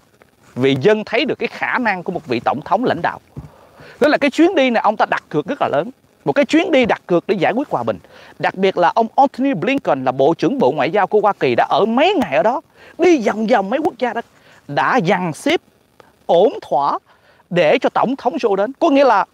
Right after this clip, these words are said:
Bộ trưởng Bộ Ngoại giao đã đến ở đó mấy ngày trời, đi gặp nhiều người, lót đường trước, trải thảm trước, chỉ có Joe chỉ bước lên thôi. Đúng ra là cái bữa mà Joe xuống ngày hôm nay phải giải quyết một cái sự êm đẹp và tìm một biện pháp hòa bình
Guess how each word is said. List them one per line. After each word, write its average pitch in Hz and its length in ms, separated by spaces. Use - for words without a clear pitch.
Bộ 180 300
trưởng 233 220
Bộ 160 140
Ngoại 170 180
giao 208 180
đã 175 140
đến 226 260
ở 175 120
đó 226 100
mấy 262 260
ngày 165 280
trời, 101 220
đi 220 200
gặp 147 220
nhiều 160 320
người, 147 400
lót 214 340
đường 139 240
trước, 220 240
trải 175 300
thảm 208 300
trước, 294 220
chỉ 143 120
có 254 120
Joe 202 320
chỉ 180 120
bước 226 200
lên 180 200
thôi. 165 80
Đúng 381 180
ra 285 160
là 262 100
cái 320 120
bữa 240 340
mà 226 240
Joe 269 360
xuống 349 340
ngày 170 120
hôm 233 220
nay 233 240
phải 196 240
giải 151 300
quyết 294 220
một - 60
cái - 120
sự - 300
êm 285 260
đẹp 147 220
và 131 100
tìm 143 240
một 117 100
biện 120 160
pháp 226 240
hòa 120 240
bình 113 200